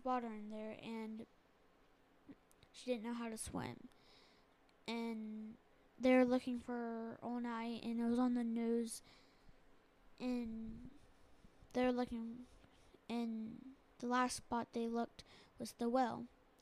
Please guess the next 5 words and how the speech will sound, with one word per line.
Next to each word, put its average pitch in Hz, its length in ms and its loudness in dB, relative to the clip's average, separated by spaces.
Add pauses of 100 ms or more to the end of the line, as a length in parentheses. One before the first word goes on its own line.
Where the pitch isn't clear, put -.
(460)
on 233 600 -2 (1120)
Sunday, 240 540 -8 (1200)
on 247 180 0
Mother's 240 420 -2
Day. 247 280 -14